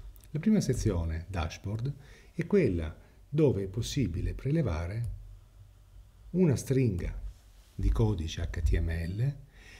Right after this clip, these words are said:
che, se collegata come link a qualsiasi parola del vostro sito o del vostro blog,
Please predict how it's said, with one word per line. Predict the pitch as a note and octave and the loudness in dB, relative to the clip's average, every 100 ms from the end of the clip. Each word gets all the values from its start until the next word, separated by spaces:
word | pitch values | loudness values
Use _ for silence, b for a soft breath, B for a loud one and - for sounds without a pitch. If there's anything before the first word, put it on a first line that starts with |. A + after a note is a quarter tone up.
| B B | B B
che, | - F3 F#2 F#2+ | 4 6 4 -2
se | - - F3+ | -4 2 2
collegata | F3+ A2 G2 A#2 A#2+ A#2+ F2+ | 4 2 2 2 2 2 -2
come | F#2 F#2+ | -2 -2
link | G2+ G2+ F#2 F#2 | 0 -2 -2 -6
a | |
qualsiasi | - - G#2 - G#3 F#3 A#2 | -8 -8 -8 -2 2 2 0
parola | G2+ F2+ D#2+ D#2 D2 - b b | -2 -2 -2 -4 -10 -16 b b
del | G2+ | -6
vostro | G2 C#3+ - G#2+ | 0 0 0 -4
sito | F#2 A2 F2+ F#2 | -4 -4 -2 -2
o | |
del | F2 A2+ | 2 6
vostro | B2 A#2 G3 | 6 6 4
blog, | E3 D2 - - | 2 0 -4 -10